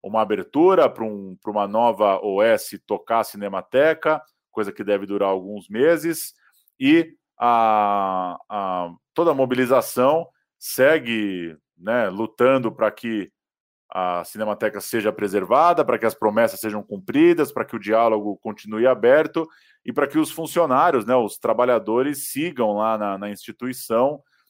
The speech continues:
É, essa é uma das bandeiras, né, que, que não mude a, a empresa e que o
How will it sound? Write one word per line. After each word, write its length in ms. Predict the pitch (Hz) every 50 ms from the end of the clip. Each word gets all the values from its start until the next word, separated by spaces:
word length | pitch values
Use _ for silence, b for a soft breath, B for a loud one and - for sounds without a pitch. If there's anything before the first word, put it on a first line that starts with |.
| _ _ _
É, 480 | - 104 104 101 98 95 92 92 90 -
essa 240 | - 110 113 - -
é 40 | 113
uma 100 | 117 117
das 160 | 107 117 104
bandeiras, 580 | 104 123 131 127 110 110 113 117 107 98 92 -
né, 140 | 107 107 -
que, 580 | - - 107 104 101 98 95 90 87 85 82 _ _ _ _ _ _ _ _ _ _ _ _
que 80 | _ 120
não 160 | 117 123 120
mude 480 | 117 117 123 139 139 123 107 110 113 110
a, 120 | 104 - - _ 104
a 100 | 104 104
empresa 720 | 104 101 - - 104 113 127 139 143 123 127 139 143 139 143 B B B _ _ _ _
e 100 | 110 110
que 520 | 104 - - 120 117 117 113 107 95 - _ _ _
o 260 | - 107 104 101 95